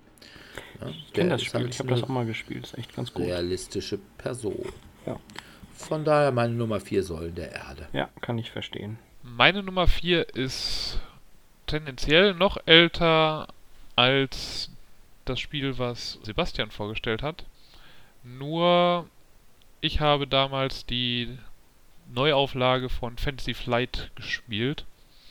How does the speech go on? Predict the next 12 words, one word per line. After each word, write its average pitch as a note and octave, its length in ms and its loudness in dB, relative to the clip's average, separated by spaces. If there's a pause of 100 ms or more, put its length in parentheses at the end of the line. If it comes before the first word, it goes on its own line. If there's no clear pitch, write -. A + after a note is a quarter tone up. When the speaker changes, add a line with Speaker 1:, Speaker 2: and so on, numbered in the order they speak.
(380)
Speaker 3:
als A2 160 -6
es B2+ 260 -8
rauskam. C3+ 500 0 (1160)
Es F#3 100 -2
ist F#3 140 -2
das F3+ 100 4
Spiel, F#3 220 0
was F3+ 100 6
ich, - 380 -2
glaub D3+ 240 -4
ich, C#3+ 100 -4
am A#2+ 320 -6